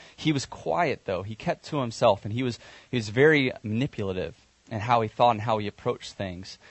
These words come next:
Um, and he was an inside guy. He didn't really like going outside too much. And, but, but Rebekah loved, Rebekah loved Jacob. And so from the beginning, you see this, this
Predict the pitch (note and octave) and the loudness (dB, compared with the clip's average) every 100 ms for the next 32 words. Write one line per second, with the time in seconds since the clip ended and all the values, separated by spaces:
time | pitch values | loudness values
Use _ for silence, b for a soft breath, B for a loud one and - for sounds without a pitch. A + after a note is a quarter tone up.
0 | b G#2 G#2+ G#2+ A2+ C3+ A#2+ - - A2+ | b -2 -2 -2 -2 -2 -2 -6 -6 -2
1 | C#3 C3+ C#3+ C3 A2 G2 F#2 G2 A#2 C3+ | 0 2 6 6 6 0 -2 -2 -2 -2
2 | C3+ C#3 B2+ B2 B2 A#2 A2+ A2+ G#2+ - | 0 0 4 4 4 2 2 4 2 4
3 | A2+ A2 - A2 G#2 F#2+ - - B B | 4 4 0 -6 -4 -4 -8 -14 B B
4 | B - B2 A#2 C3 - _ _ _ C3 | B -2 0 4 4 4 _ _ _ 2
5 | B2 G#2 B2+ - G#2+ G#2 A2 A#2 G#2+ F#2+ | 2 4 4 4 -2 0 6 8 8 2
6 | G2+ - - _ G#2+ G#2 B2 A2+ G#2 A2 | -10 -16 -16 _ 0 2 2 0 4 6
7 | G#2+ G2+ - - _ _ _ _ _ _ | 6 4 -6 -20 _ _ _ _ _ _
8 | A2 A2 A2+ F2+ E2+ _ _ _ A#2 - | -4 -2 0 -4 -8 _ _ _ -6 0
9 | C#3 C#3+ B2 B2+ A#2+ G#2+ G#2 - C3+ A2+ | 0 0 -2 0 0 -2 -4 -6 -4 0
10 | G2+ - b b - A2 | -2 -2 b b -4 -4